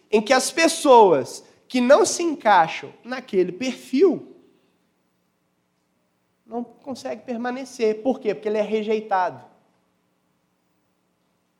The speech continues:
Porque nós temos o nosso jeito, o nosso padrão, a nossa forma de pensar. E aí imagina o seguinte, a,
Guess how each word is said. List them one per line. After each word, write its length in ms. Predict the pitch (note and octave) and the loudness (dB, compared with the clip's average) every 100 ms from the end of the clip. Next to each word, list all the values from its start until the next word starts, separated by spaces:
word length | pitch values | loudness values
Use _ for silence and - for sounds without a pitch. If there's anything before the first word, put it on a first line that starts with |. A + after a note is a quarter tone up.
| _ _ _ _ _ _ _ _ _ _ | _ _ _ _ _ _ _ _ _ _
Porque 260 | F#3 F3+ A3+ | -10 -2 0
nós 360 | A3 C4+ - | 2 2 0
temos 320 | - B3 G#3 F#3 | -2 -2 0 0
o 80 | |
nosso 340 | F#3+ F3+ F3+ E3+ | 2 2 0 -10
jeito, 540 | D3 E3 C#3+ C#3+ D#3 F#3+ | -10 -8 -8 -10 -6 -4
o 60 | |
nosso 420 | G3 G3 G3+ - | 2 4 4 -2
padrão, 680 | - G3 E3 E3+ E3 D3 - - - | 0 2 2 2 2 2 -2 -12 -4
a 100 | F3 | -2
nossa 420 | F#3+ G3+ G#3+ A3 | 4 4 4 0
forma 560 | - - A3+ A#3+ A#3 G#3+ | -6 -2 6 6 6 0
de 120 | - | -8
pensar. 880 | - A3 G#3+ - E3+ C#3+ - - _ _ _ _ _ _ _ _ _ _ _ _ _ _ _ _ _ _ _ _ _ _ _ _ _ | -6 -6 -6 -4 -2 -2 -4 -16 _ _ _ _ _ _ _ _ _ _ _ _ _ _ _ _ _ _ _ _ _ _ _ _ _
E 100 | F3 | 4
aí 200 | G#3 B3+ | 4 4
imagina 420 | C#4+ D4 B3+ E4 | 2 2 2 0
o 40 | E4+ | -2
seguinte, 460 | - A3+ G3 - | -6 -6 -6 -6
a, 380 | G3 G#3+ G#3+ - | 0 2 2 -4